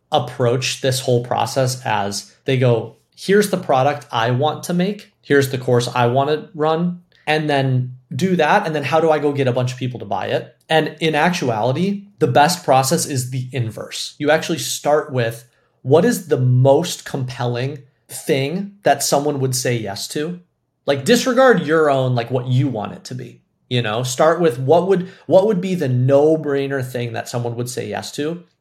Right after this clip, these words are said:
Figure out what that is, and then go build the product that fulfills that.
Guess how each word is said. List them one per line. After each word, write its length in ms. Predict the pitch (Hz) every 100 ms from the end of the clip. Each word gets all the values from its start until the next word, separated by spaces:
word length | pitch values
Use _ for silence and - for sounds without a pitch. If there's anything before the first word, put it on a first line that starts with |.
| -
Figure 400 | - 175 170 175
out 180 | 139 127
what 200 | 135 127
that 200 | 120 113
is, 460 | 113 175 175 - _ _ _ _
and 200 | 170 165
then 380 | 151 170 175 175
go 220 | 147 160
build 320 | 147 139 139 131
the 80 |
product 500 | 123 131 110 139 165
that 160 | - -
fulfills 440 | 120 - 101 92
that. 260 | 95 95 -